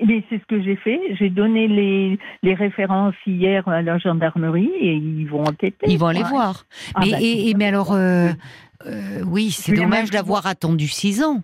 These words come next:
Speaker 2: parce qu'il aurait presque fallu, dès le début, euh, dire,
Speaker 1: Ah,
Speaker 2: euh,
Speaker 1: mais c'est pas la première fois que je vais, parce que tout au départ, je suis allée au commissariat de poli-, à un commissariat de police de la ville où je l'ai acheté, où je devais acheter la voiture.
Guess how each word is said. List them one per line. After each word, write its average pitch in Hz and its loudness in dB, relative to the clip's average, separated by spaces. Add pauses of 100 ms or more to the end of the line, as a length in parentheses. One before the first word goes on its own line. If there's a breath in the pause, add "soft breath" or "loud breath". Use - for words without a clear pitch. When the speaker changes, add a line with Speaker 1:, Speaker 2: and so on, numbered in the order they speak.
Speaker 2:
parce - -4
qu'il 170 2
aurait 156 2
presque - -2
fallu, 170 2
dès 151 2
le 151 0
début, 196 0
euh, 139 2
dire, 135 -2
Speaker 1:
Ah, 440 2
Speaker 2:
euh, 427 -2
Speaker 1:
mais 302 -4
c'est 277 -2
pas 269 2
la 247 2
première 254 -2 (120)
fois 415 -6 (120)
que 294 -14
je 311 0
vais, 277 2
parce 240 0
que 262 0
tout 381 0 (120)
au 302 0
départ, 226 0 (400 loud breath)
je 277 0 (200)
suis 240 0
allée 214 2
au 214 0
commissariat 190 0
de 160 -14 (120)
poli-, 240 -2
à 175 2
un 170 0
commissariat 165 0
de 156 -14
police 170 -2
de 135 0
la 147 2
ville 196 2 (240 soft breath)
où 160 -16
je 151 -18
l'ai 156 0
acheté, 302 -2
où 175 2
je 160 -6
devais 151 0
acheter 151 -4
la 135 -2
voiture. 403 0